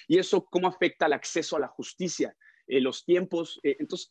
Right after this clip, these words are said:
¿qué viene a hacer esta reforma? Es una reforma dirigida a negocios pequeños, pequeñas empresas. Pequeñas empresas que usualmente no son los usuarios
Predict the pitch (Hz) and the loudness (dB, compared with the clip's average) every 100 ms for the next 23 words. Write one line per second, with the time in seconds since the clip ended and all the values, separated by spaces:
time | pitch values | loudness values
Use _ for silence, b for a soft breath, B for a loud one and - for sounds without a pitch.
0 | _ 180 170 180 175 175 175 - 143 - | _ 0 2 0 0 -2 -2 -2 -2 0
1 | 180 208 240 170 196 170 143 185 185 170 | 0 -2 -4 -6 -2 -2 -2 -4 -4 -2
2 | 139 135 202 220 302 b b b - 262 | -2 -2 -4 -4 -4 b b b 0 2
3 | 139 151 185 - 220 - _ - 127 - | 2 0 -2 -2 -4 -4 _ -8 -8 0
4 | 160 151 120 110 - _ _ - 160 220 | 2 2 -2 -8 -20 _ _ -8 -2 0
5 | 220 214 185 175 170 - - _ _ _ | 0 -4 -4 -2 -2 -2 -20 _ _ _
6 | _ _ _ _ _ 151 180 196 180 160 | _ _ _ _ _ -2 0 -2 -2 -2
7 | 196 214 - 160 - 160 151 208 220 208 | -2 -4 -2 -4 0 -2 -2 -2 -2 -2
8 | 202 202 190 185 190 196 220 202 156 156 | -4 -2 -4 -2 -4 -4 -6 -8 -8 -6
9 | 147 156 156 185 190 - | 2 4 4 0 -4 -18